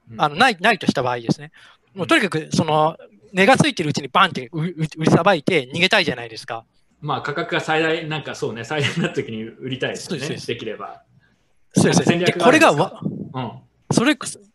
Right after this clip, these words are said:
Speaker 2: そこが、そのワイエフブイが仮に従来の取引所にしか上場されてなかったとしたら、
Speaker 1: うん。
Speaker 2: もう、ああ、ああいう板方式だと、もうみんなやべえっつったら、もう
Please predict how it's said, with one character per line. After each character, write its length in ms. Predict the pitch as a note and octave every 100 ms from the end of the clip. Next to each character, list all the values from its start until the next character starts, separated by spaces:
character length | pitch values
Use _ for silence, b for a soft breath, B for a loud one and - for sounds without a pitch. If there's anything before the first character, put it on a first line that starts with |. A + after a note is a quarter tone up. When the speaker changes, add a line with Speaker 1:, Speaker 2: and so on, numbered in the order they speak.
| -
Speaker 2:
そ 120 | G#3
こ 120 | C#4+
が、 320 | D4+ D4+ D#3+ B B
そ 120 | -
の 60 | C#3+
ワ 180 | G#3 D4+
イ 40 |
エ 40 |
フ 120 | D4 D#4+
ブ 100 | D#4+
イ 100 | A3
が 120 | D3+
仮 200 | - G#3+
に 120 | C4
従 240 | E3+ D4+
来 100 | C#4+
の 80 | E3
取 200 | - C#3+
引 80 | E3
所 100 | F#3
に 200 | F3+ C#3+
し 100 | -
か 120 | C3+
上 240 | - E3 G#3+
場 160 | B3
さ 140 | G3+ G3
れ 80 | G#3
て 80 |
な 140 | F#3+ B3+
か 80 | A3+
っ 80 |
た 80 | -
と 100 | -
し 80 | -
た 100 | C#3+
ら、 300 | D3 C3+ B2 B B -
Speaker 1:
う 40 |
ん。 20 |
Speaker 2:
も 360 | G#3 F3+ F#3+ C#3+
う、 120 | B B -
あ 160 | D#3+
あ、 160 | B3 D#3+
あ 20 |
あ 40 | A#3+
い 100 | C4
う 40 |
板 180 | F#3+ B3+
方 180 | D4+ C4+
式 140 | -
だ 140 | C3 C3
と、 300 | F#3+ C#3+ b b _ _
も 160 | G#3+ D3
う 40 |
み 120 | D3+
ん 40 | C4
な 80 | A#3+
や 180 | -
べ 80 | -
え 40 | D#3+
っ 20 |
つ 120 | -
っ 20 |
た 180 | - E3+
ら、 180 | D3+ C#3+
も 140 | C3
う 60 | D#3